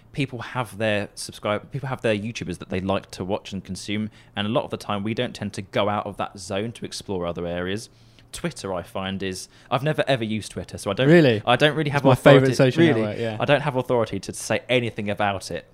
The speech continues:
Speaker 1: and I've based my opinion just on what other people have said, so it's, it really is irrelevant. But I've always seen Twitter as the platform for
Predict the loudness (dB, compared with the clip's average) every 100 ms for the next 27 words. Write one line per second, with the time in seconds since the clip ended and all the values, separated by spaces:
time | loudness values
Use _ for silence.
0 | -10 -4 -2 -2 -2 -2 -4 -4 -6 -6
1 | -8 -10 -8 -6 -6 -8 -10 -12 -10 -12
2 | -6 -4 -4 -10 -8 -8 -8 -10 -6 -4
3 | -4 -6 -6 -6 -6 -8 -6 -6 -6 -16
4 | -20 -20 -20 -20 -20 -20 -20 -10 -4 -2
5 | -2 -2 -4 -4 -8 -6 -6 -6 -6 -8
6 | -8 -8 -8 -8 -6 -4 -2 -2